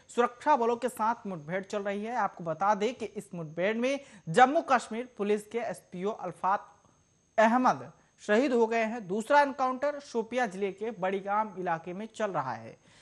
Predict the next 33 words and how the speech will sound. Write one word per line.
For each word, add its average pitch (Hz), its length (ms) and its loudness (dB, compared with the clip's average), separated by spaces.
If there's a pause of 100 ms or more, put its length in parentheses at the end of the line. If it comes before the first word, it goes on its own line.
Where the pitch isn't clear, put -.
(120)
जहां 208 260 2
दो 226 160 2
से 277 140 -6
तीन 247 260 -8
आतंकी 185 460 -6
छिपे 180 300 -12
होने 165 300 -8
की 233 320 -8 (360)
आशंका 233 420 2
जताई 175 320 0
जा 175 160 2
रही 202 120 -2
है। 240 60 0
आपको 185 220 -2
बता 175 260 0
दें 233 140 -4
कि 233 140 -6
कश्मीर 208 460 -4
जोन 190 300 -6
पुलिस 165 220 -8 (100)
ने 214 160 -6 (440)
जानकारी 196 540 6
दी 262 200 -2
है 233 180 0
कि 214 180 -10
बड़गाम 190 520 2
एनकाउंटर 185 500 -4
में 220 200 -8
घायल 165 480 0 (460)
एसजी 202 460 2
सिटी 214 340 -6
का 165 200 -2
नाम 214 380 -2